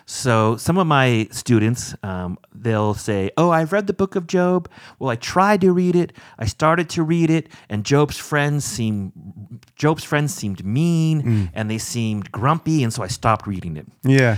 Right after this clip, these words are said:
Speaker 2: yeah.
Speaker 1: But if you get to the end of the book, you'll see that one of the main messages of the Book of Job is that Job's friends are wrong.
Speaker 2: Yes.
Speaker 1: And Job's friends are accusatory. Job's friends make all this meaning as to why these, these calamities have, have befallen Job.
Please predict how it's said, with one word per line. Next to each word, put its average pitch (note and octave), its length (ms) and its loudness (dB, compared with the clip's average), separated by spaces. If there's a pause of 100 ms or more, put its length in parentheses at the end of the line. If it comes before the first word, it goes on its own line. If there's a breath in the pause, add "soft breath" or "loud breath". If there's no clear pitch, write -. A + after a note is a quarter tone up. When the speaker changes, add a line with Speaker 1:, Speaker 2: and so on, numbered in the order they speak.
(140)
Speaker 2:
yeah. B2 120 2
Speaker 1:
But A#2+ 100 4
if B3+ 100 -2
you B3+ 60 0
get B3+ 180 0
to B3+ 80 -2
the A3 160 2
end C4 200 4
of F#3+ 100 4
the C#3+ 100 6
book, B2 380 2
you'll C#3+ 180 6
see D3 220 0
that C3 140 4
one C#3+ 180 4
of D3 100 2
the B2 100 4
main F3 500 2
messages A#2 480 0
of F#2+ 140 0
the G2+ 80 0
Book F#2 260 -4
of E2+ 180 -4
Job F#2+ 380 -2
is F2+ 80 -6
that - 240 -10
Job's C#3 500 0
friends A2+ 540 -2
are F2+ 120 -4
wrong. E2+ 680 -4
Speaker 2:
Yes. G#2 300 -4 (320 loud breath)
Speaker 1:
And B2+ 240 0
Job's D3 320 2
friends C#3 320 2
are F#2 100 0
accusatory. G#2+ 1120 0
Job's G#2+ 320 0
friends G#2 380 -4
make A#2+ 200 0
all G#2 160 -2
this F#2 220 -6 (380 loud breath)
meaning C3+ 440 2
as G2 180 0
to - 120 -12
why A#2 400 4
these, G#2 220 -6 (180)
these A2 220 -4
calamities A2+ 580 0
have, F#2+ 180 -4
have F#2 260 -8
befallen C3+ 460 2
Job. E2+ 300 -4